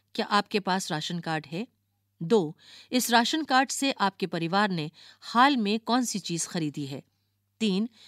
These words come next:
क्या उन्हें किसी तरह की समस्याओं का सामना करना पड़ता है? चार, राशन की दुकानें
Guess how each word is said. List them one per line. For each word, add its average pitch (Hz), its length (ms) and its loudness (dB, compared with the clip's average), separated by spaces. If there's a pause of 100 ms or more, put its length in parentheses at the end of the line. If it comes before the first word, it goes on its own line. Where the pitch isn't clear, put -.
(200)
क्या 247 140 4
उन्हें 220 360 2
किसी 214 280 -4
तरह 190 240 -2
की 185 140 -4
समस्याओं 175 520 -2
का 160 120 -4
सामना 160 380 -4
करना 160 280 -4
पड़ता 170 300 -4
है? 208 160 -6 (600)
चार, 160 340 2 (400)
राशन 220 360 4
की 247 100 -2
दुकानें 175 480 -2